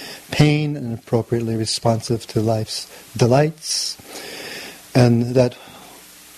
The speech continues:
wide wisdom balance that holds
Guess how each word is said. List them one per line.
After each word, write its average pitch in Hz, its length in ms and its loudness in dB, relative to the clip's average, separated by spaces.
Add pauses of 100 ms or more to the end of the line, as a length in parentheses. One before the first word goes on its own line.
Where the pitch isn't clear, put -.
(120)
wide 120 380 4
wisdom 117 680 0 (580)
balance 143 460 2
that 120 100 -4
holds 113 720 -2